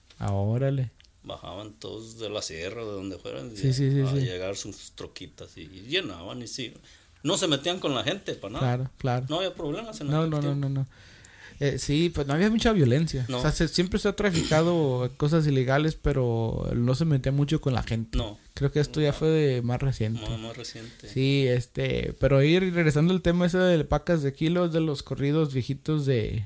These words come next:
Speaker 1: de Tigres del Norte. No, no, no recuerdo quién es el autor, si por ahí saben alguien, nos dejan en el comentario. Eh, los Tigres grabaron mucho a Paulino Vargas. No, no sé si también ese sería de Paulino Vargas.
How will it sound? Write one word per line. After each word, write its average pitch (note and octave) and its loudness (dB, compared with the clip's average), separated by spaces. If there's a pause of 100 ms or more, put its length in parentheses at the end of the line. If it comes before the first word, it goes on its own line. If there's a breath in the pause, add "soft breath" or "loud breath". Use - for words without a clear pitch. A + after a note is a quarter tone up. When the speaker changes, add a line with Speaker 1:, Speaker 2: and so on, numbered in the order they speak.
Speaker 1:
de B2 -2
Tigres D3+ 2
del A#2+ 0
Norte. C3+ -2
No, D3 0
no, E3+ 2
no F3 2
recuerdo F3 2
quién E3+ 0
es E3 2
el E3 2
autor, C#3+ 0
si D3+ 0
por C#3 0
ahí C#3 4
saben D#3+ 0
alguien, D#3 -2 (460 loud breath)
nos C3 2
dejan D#3 4
en E3 4
el C3+ 0
comentario. A#2 0 (520 loud breath)
Eh, C3 -2
los C3+ 0
Tigres G3+ 4
grabaron F3 4
mucho F#3 0
a E3 -2
Paulino C#3 2
Vargas. B2 -2
No, C3+ 0
no C#3 0
sé D3 -2
si - -8
también C#3 0
ese C#3+ 0
sería C3+ 2
de C#3 2
Paulino C3 0
Vargas. C3+ -2